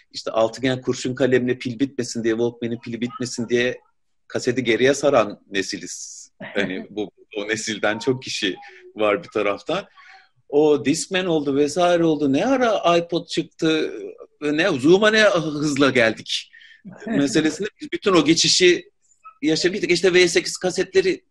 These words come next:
Speaker 1: görmedik. İşte serçe parmağım kalınlığında filmler var babamdan kalan. Hani onu, onları görmedik. Hani müthiş bir geçiş oldu. Bu müthiş geçişte mesleğe ne sirayet etti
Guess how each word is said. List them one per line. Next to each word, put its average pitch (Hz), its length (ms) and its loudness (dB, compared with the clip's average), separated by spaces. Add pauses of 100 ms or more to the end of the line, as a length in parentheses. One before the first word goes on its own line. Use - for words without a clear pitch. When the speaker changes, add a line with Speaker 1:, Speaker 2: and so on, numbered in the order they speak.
(160)
Speaker 1:
görmedik. 131 500 -2
İşte - 360 -6 (200)
serçe 127 320 -4
parmağım 127 360 -2
kalınlığında 123 520 0
filmler 135 440 -2
var 107 280 0
babamdan 104 460 -6
kalan. 160 340 -6
Hani 123 180 -6
onu, 165 240 -4
onları 190 400 -2
görmedik. 160 640 0 (800)
Hani 120 380 -2
müthiş 135 600 -4
bir 156 80 -6
geçiş - 720 0
oldu. 123 440 0
Bu 143 100 2
müthiş 156 360 -4
geçişte 147 480 -2
mesleğe 139 760 -2 (640)
ne 135 160 0
sirayet 117 600 4
etti 117 540 -4